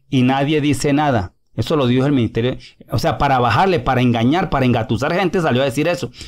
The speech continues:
Pero Petro no se quedó callado y de una vez sacó la peinilla y le hizo el pe-, el, el pelicure de una vez, ¡prux! Y de una vez lo peluqueó enseguida con, con la uno, le puso la uno por los costados y la cuatro por acá arriba, así como me peluqueo yo.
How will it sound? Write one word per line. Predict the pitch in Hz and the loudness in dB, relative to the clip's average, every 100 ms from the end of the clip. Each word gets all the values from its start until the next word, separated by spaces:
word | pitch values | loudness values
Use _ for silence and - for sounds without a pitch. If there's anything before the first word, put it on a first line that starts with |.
| - - | -18 -4
Pero | 214 226 - | 2 2 2
Petro | 170 160 | 0 0
no | 180 | 0
se | 170 175 | 0 -2
quedó | 175 147 147 | 0 0 0
callado | 170 160 175 | 0 0 0
y | |
de | 170 | 2
una | 147 151 | 2 2
vez | 156 | 0
sacó | 165 156 151 | -2 -2 0
la | 151 147 | 0 0
peinilla | 120 123 156 | 0 2 0
y | 156 | 0
le | |
hizo | 127 123 | 0 0
el | 143 | -2
pe-, | 139 120 120 | 0 -2 0
el, | 110 104 98 104 | 0 0 -4 -4
el | 120 104 | -4 -2
pelicure | 113 110 101 139 135 | -2 -2 -2 -2 0
de | |
una | 135 135 | 0 0
vez, | 143 | -2
¡prux! | 123 180 - _ _ _ _ _ | -2 -6 -6 _ _ _ _ _
Y | 117 | 0
de | 120 | 2
una | 135 | 2
vez | 143 | 2
lo | 143 123 | 0 0
peluqueó | 127 120 113 98 160 | 0 2 0 0 -2
enseguida | 170 - 139 160 170 180 - - _ _ | -2 0 0 0 0 -2 -4 -20 _ _
con, | 120 120 117 117 - - | -2 2 2 0 -4 -14
con | - 120 117 | -4 0 2
la | 117 | 2
uno, | 123 165 180 165 127 | 2 2 2 2 0
le | 120 | 0
puso | 131 127 160 | -2 -2 0
la | |
uno | 135 143 147 | 0 0 0
por | 123 | 0
los | 117 | 0
costados | - 113 - 151 | -2 -4 -2 0
y | 160 | 0
la | 123 | 0
cuatro | 117 123 123 135 | 0 -2 -2 -2
por | 117 | -2
acá | 101 113 | -2 -2
arriba, | 143 143 | 0 0
así | 123 | 0
como | - 131 | 0 0
me | 107 | 0
peluqueo | - 98 - 127 | -2 -4 -2 -2
yo. | 127 | -2